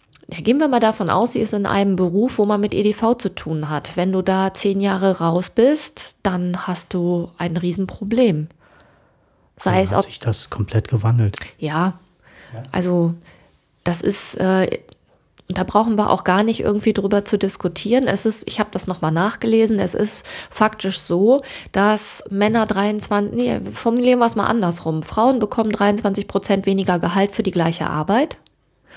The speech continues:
Speaker 1: Und im Haushalt macht der Mann halb so viel wie die Frau.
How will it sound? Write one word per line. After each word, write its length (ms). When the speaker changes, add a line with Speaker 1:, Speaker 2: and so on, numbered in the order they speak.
Speaker 1:
Und 160
im 240
Haushalt 920
macht 320
der 80
Mann 320
halb 180
so 120
viel 480
wie 120
die 100
Frau. 420